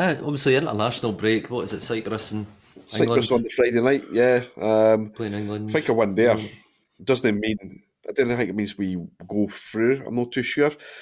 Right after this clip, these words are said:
Speaker 2: Um, but if we win, we could actually go through when we're playing England in the
Speaker 1: Close to
Speaker 2: friendly.
Speaker 1: it.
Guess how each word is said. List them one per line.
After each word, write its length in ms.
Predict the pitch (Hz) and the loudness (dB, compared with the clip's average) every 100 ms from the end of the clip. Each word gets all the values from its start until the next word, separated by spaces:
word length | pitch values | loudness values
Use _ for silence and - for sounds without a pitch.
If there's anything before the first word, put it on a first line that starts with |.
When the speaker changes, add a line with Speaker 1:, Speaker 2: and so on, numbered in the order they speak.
| - - - | -20 -12 0
Speaker 2:
Um, 500 | 101 104 104 101 92 | 2 4 4 0 0
but 220 | 113 - | 0 0
if 140 | 95 | -2
we 140 | 117 123 | 0 2
win, 440 | 113 113 104 92 _ _ _ _ | 2 2 0 -8 _ _ _ _
we 120 | 104 | -8
could 120 | 107 | 0
actually 280 | 113 117 147 | 2 2 0
go 120 | 135 | 0
through 200 | 127 139 | 2 2
when 120 | 117 107 | 2 0
we're 80 | |
playing 260 | 104 123 104 | 0 2 2
England 500 | 123 113 82 - - _ _ _ _ - | 2 0 -2 -6 -18 _ _ _ _ -8
in 60 | 104 | -2
the 80 | |
Speaker 1:
Close 80 | 98 | 0
to 40 | 113 113 | 2 2
Speaker 2:
friendly. 100 | |
Speaker 1:
it. 100 | 113 | 0